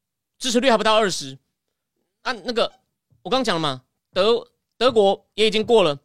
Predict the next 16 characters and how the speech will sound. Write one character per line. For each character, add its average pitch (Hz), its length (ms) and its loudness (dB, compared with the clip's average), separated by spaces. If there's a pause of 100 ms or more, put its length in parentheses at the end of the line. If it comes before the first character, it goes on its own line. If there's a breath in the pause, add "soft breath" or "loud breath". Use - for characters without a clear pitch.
(220)
法 294 200 4
国， 175 260 0 (1080)
他 240 140 2
们 285 80 2
为 285 80 6
了 262 40 4
这 240 80 -2
个 226 80 4
最 277 140 -2
近 247 80 2
做 262 100 4
了 226 80 6
一 202 40 0
件 226 140 0
事 214 120 -4
情， 147 200 -6